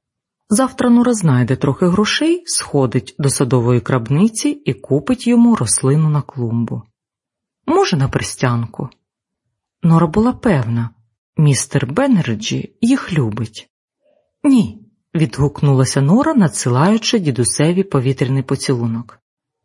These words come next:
«Це вам спасибі, містер Беннерджі. Дякую за все». І він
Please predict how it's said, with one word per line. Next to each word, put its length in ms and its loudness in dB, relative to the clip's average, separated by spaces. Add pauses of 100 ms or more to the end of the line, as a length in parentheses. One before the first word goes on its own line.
(180)
«Це 160 0
вам 240 0
спасибі, 560 -2
містер 380 0
Беннерджі. 680 -2 (560)
Дякую 400 0
за 100 0
все». 340 -2 (880)
І 140 0
він 240 -2